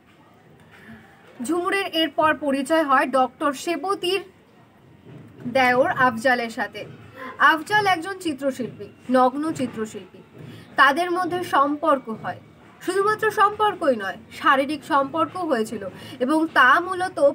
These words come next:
প্রতিশোধ নেবার কারণে। অন্যদিকে হারুন মনে করে অপরের ভ্রূণ নষ্ট করে সে বড় পৌরুষত্বের কাজ করেছে,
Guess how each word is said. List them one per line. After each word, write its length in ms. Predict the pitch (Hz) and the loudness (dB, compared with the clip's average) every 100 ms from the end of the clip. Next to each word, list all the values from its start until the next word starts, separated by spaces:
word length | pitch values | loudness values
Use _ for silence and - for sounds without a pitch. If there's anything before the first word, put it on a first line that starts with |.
| - | 4
প্রতিশোধ 640 | 285 277 320 - 294 294 262 247 | 2 2 0 0 -2 -2 -2 0
নেবার 340 | 240 262 240 | 2 4 2
কারণে। 420 | 220 190 190 196 - _ _ _ _ | 0 -6 -6 -18 -20 _ _ _ _
অন্যদিকে 460 | 269 302 349 359 370 320 | -4 -2 -2 -4 -2 2
হারুন 300 | 262 262 349 339 | 4 2 0 -2
মনে 160 | 330 339 | -2 0
করে 240 | 320 240 254 | 2 4 4
অপরের 480 | 254 262 339 370 339 | 0 0 -2 -4 -4
ভ্রূণ 200 | 330 330 277 | -2 0 0
নষ্ট 240 | 294 - | 0 -4
করে 340 | 349 339 247 277 - - | 0 2 4 2 -4 -8
সে 100 | - | -4
বড় 180 | 381 381 370 | 2 2 2
পৌরুষত্বের 680 | 349 349 359 370 349 330 | 2 4 2 0 0 -2
কাজ 220 | 269 220 - | 0 0 -2
করেছে, 320 | 214 214 | -10 -10